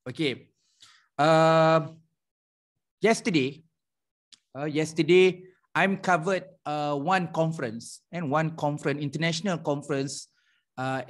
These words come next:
in de-, index conference, I cover about the how to write, uh, article journal. Okay, so I think I need to share with you that I'm cover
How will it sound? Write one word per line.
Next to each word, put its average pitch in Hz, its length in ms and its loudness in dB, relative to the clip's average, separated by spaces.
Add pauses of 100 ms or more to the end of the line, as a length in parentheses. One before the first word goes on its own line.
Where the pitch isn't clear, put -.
in 143 280 -2
de-, 202 280 2
index 160 520 2
conference, 165 600 -2
I 156 140 -2
cover 156 520 -2
about 139 440 -2
the 131 200 -6
how 165 400 2
to 151 120 -4
write, 147 280 0 (640)
uh, 131 200 -6 (100)
article 160 420 0
journal. 127 380 -2 (340)
Okay, 190 420 0 (240)
so 147 240 -4
I 143 180 -2
think 202 340 -4
I 135 140 -4
need 170 200 -2
to 156 80 -2
share 170 300 0
with 151 240 -6
you 170 400 -4 (160)
that 143 260 -6
I'm 143 180 -2
cover 160 720 0